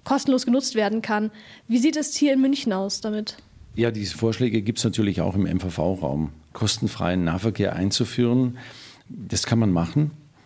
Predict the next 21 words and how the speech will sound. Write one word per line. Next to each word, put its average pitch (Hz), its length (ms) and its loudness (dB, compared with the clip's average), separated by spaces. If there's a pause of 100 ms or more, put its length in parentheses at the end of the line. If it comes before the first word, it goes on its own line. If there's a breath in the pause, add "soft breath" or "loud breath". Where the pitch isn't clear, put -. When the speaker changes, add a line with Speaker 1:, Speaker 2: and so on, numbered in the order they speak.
(160 soft breath)
Speaker 2:
aber 120 140 2
da 113 60 0
muss 113 240 2
man 113 100 2
sich 104 300 -2
bewusst 101 380 0
sein, 127 320 0 (360 loud breath)
wir 92 140 0
haben 107 280 2
im 98 60 2
Jahr 110 440 0 (360 loud breath)
eine 101 220 0
knappe 117 340 0
Milliarde 101 800 2
Fahrgeldeinnahmen, 98 1300 0
also, 98 520 -4 (120)
äh, - 140 -6
Gelder, 98 340 0
die 98 140 -2
die 85 100 -4
Kunden 120 720 0